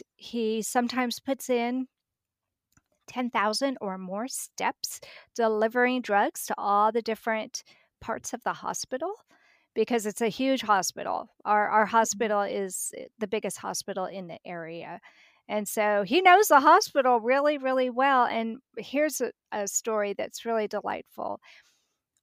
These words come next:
Speaker 1: When he was little, he was embarrassed about his scar, and he really didn't like anybody to see his scar. And then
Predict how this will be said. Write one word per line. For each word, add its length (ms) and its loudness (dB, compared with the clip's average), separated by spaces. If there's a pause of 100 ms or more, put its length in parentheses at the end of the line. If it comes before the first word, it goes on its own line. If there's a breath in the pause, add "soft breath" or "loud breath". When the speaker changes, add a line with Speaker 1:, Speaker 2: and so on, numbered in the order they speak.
Speaker 1:
When 580 2 (480)
he 300 -4
was 220 -2
little, 640 -2 (240)
he 120 -6
was 300 0 (220)
embarrassed 480 0
about 260 -8
his 160 -10
scar, 480 -10 (280)
and 100 -8
he 100 -4
really 240 0
didn't 240 -2
like 200 -4
anybody 420 -6
to 160 -8
see 220 -6
his 200 -6
scar. 460 -12 (720 loud breath)
And 460 2 (320)
then 300 4